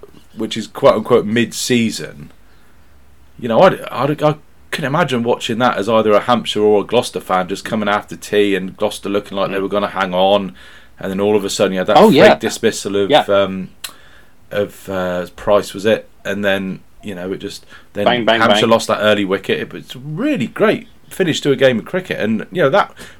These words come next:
Speaker 1: really had some meaning on it. Last game of the se-, uh, last game of this,
Speaker 2: But,
Speaker 1: this
Speaker 2: but
Speaker 1: group
Speaker 2: Ian,
Speaker 1: stage. So.
Speaker 2: if we go back to two divisions, we, we played Surrey away in mid-June last, uh,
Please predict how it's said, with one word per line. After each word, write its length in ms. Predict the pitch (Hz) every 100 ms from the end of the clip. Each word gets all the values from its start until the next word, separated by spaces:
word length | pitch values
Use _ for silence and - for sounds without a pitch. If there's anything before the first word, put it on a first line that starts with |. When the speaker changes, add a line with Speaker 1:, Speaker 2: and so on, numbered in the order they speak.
| -
Speaker 1:
really 400 | 117 185 202 156
had 200 | 127 143
some 380 | - 120 113 90 110
meaning 360 | 139 147 95
on 80 | 90
it. 80 | 87
Last 260 | 113 107 -
game 200 | 107 92
of 60 |
the 80 | 82
se-, 280 | - 147 110
uh, 160 | 101 87
last 300 | - 107 104
game 180 | 107 98
of 60 | 92
this, 220 | 92 -
Speaker 2:
But, 280 | 165 170 - - -
Speaker 1:
this 100 | -
Speaker 2:
but 140 | 151 147
Speaker 1:
group 140 | 151
Speaker 2:
Ian, 80 | 165 110
Speaker 1:
stage. 200 | 95 92
So. 60 | -
Speaker 2:
if 140 | 98 180
we 120 | 165
go 160 | 165
back 280 | 156 147 -
to 100 | -
two 260 | - - 151
divisions, 880 | 135 123 147 - 95 98 143 - - - - - -
we, 220 | 156 185 -
we 240 | 143 165 165
played 680 | - - - 147 143 139 - - - - - - - - - -
Surrey 420 | - 170 156 147
away 320 | 127 131 131
in 120 | 123 127
mid-June 520 | 127 - 135 135 120
last, 480 | 117 107 107 - - -
uh, 180 | 120